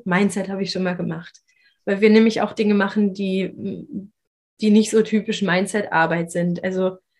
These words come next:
wenn jemand schon mal an Glaubenssätzen gewesen ist und seine Glaubenssätze kennt, kann der super gut noch ganz viel, ganz viel mitnehmen, weil wir eben nicht so dieses typische Mindset-Work machen. Ich will nämlich nicht, dass jemand dann in der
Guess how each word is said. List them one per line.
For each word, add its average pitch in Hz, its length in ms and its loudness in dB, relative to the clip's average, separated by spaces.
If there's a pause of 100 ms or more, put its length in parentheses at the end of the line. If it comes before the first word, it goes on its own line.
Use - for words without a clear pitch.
(240)
wenn 196 100 2
jemand 202 260 4
schon 214 120 0
mal 180 200 2
an 196 100 0
Glaubenssätzen 190 1160 -2
gewesen 196 480 0
ist 180 260 -4
und 190 100 -4
seine 185 180 -2
Glaubenssätze 180 540 -2
kennt, 208 300 -2
kann 196 160 -6
der 180 120 -2
super 208 280 -4
gut 202 180 -4
noch 185 140 -8
ganz 262 220 0
viel, 190 220 -4
ganz 170 280 -6
viel - 100 -6
mitnehmen, 190 540 -4 (480)
weil 196 140 0
wir 208 100 6
eben 202 220 4
nicht 208 240 4
so 214 80 2
dieses 185 320 -4
typische 190 380 -6
Mindset-Work 180 760 -4
machen. 175 280 -4
Ich 175 120 -4
will 220 120 6
nämlich 190 280 0
nicht, 240 220 -2
dass 214 140 -6
jemand 196 300 2
dann 190 160 -2
in 202 220 0
der 180 280 0